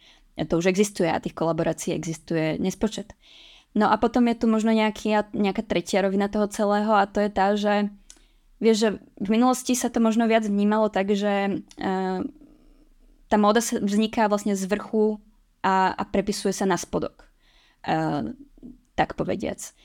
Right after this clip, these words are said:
A dnes vidíme, že aj vysokí návrhári veľmi veľa čerpajú z, tak povediac, nejakých ako keby nízkych, e, vôd. E, čerpajú z rôznych subkultúr.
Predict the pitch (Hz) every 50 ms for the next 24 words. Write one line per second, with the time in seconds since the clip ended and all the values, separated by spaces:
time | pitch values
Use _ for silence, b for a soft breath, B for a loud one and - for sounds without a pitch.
0 | b b b b 175 156 175 190 220 247 233 208 196 190 185 202 208 202 202 202
1 | 196 202 190 190 185 190 190 - - - _ _ - 196 196 180 196 - - 214
2 | - 208 196 180 185 190 208 202 202 190 190 190 190 185 - - - 165 160 175
3 | 190 247 330 370 - - - - - 175 180 185 - 175 170 165 160 165 165 170
4 | 165 165 165 165 160 156 156 - - - - - - - - - - - _ -
5 | 175 - - - 202 180 175 165 165 165 165 - 170 160 160 - 170 170 160 -
6 | 151 - 160 170 170 175 180 170 170 175 - - - - 160 160 - - - b
7 | b b b b b b 170 165 165 160 - - - 180 175 165 165 165 175 202
8 | 208 - - b b b b b b b - - 180 175 170 170 175 165 156 -
9 | 202 - - 196 180 180 170 180 180 170 185 185 - - 214 208 - - 214 202
10 | 208 - 170 170 170 160